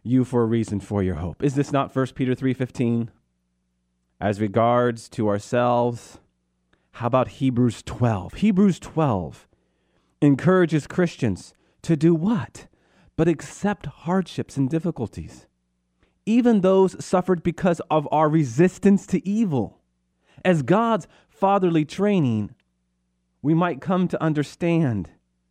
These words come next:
the significance of the author's words in the letter to the Hebrews.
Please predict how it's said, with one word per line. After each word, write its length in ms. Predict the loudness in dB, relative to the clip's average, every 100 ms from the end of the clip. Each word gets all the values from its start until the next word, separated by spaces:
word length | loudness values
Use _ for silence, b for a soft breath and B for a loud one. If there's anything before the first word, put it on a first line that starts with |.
| _ -8
the 60 | -4
significance 840 | -2 0 2 2 0 0 -2 -2 _ b b 0
of 260 | 2 2 -2 b b b b
the 120 | -2
author's 400 | 0 2 2 0
words 460 | 2 4 4 2 2
in 140 | 2
the 80 | 2
letter 200 | 2 0
to 60 | -2
the 100 | -4
Hebrews. 560 | -4 -4 -6 -8 -20